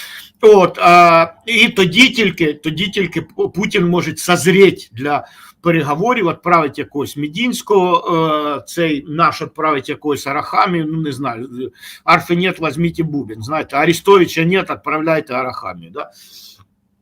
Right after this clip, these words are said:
Якийсь Арахамія там чи Стефанчук поїдуть, там десь ще щось будуть,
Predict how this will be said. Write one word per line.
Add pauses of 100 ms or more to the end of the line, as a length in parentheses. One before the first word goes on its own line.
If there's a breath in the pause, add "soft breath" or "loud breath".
(380)
Якийсь
Арахамія
там
чи
Стефанчук
поїдуть,
там
десь
ще
щось
будуть,